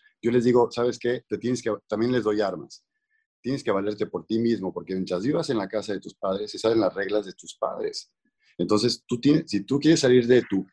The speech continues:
de, de tu closet, pues también salte de tu zona de confort Y obviamente busca un trabajo, busca sa-, salir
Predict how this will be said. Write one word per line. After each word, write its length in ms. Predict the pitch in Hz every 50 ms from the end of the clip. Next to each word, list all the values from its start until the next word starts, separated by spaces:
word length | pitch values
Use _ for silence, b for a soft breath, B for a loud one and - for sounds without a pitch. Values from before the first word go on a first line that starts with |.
| _ _ _ -
de, 160 | 90 85 - _ _ _ -
de 120 | 95 92 92
tu 180 | - 87 80
closet, 520 | - 104 107 107 101 90 - - 98 - - _
pues 120 | - - -
también 340 | 95 85 92 104 107 - _ _ _ _ -
salte 340 | - 107 104 101 92 113 113
de 80 | 107
tu 320 | 110 - 92 92 85 82 80
zona 240 | - 104 104 110
de 100 | 107 92
confort 560 | - - 85 80 78 - 98 104 95 92 110 - _ _ _ _ _ _ _ _
Y 140 | - - 156
obviamente 320 | 107 95 98 101 101 98 98
busca 200 | 90 82 - 95
un 60 | 87
trabajo, 420 | - 92 87 92 95 101 - 101
busca 300 | 95 95 87 - 110 98
sa-, 240 | - 92 85 82 -
salir 540 | - - - 80 82 92 104 110 107 104 -